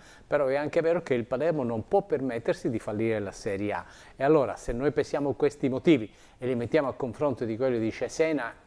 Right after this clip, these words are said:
e di, eh, Trapani, paradossalmente poi ci accorgiamo alla fine che non solo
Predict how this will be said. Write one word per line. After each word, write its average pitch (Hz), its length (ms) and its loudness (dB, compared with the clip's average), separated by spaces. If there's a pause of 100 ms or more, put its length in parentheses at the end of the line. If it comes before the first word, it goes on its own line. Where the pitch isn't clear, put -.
(120)
e 123 280 0
di, 135 360 4 (300)
eh, 117 320 0
Trapani, 123 500 -2 (240)
paradossalmente 196 1000 4
poi 185 160 4
ci - 80 -4
accorgiamo 170 460 2
alla 165 160 4
fine 160 240 2
che 131 100 -2
non 127 160 -4
solo 240 420 4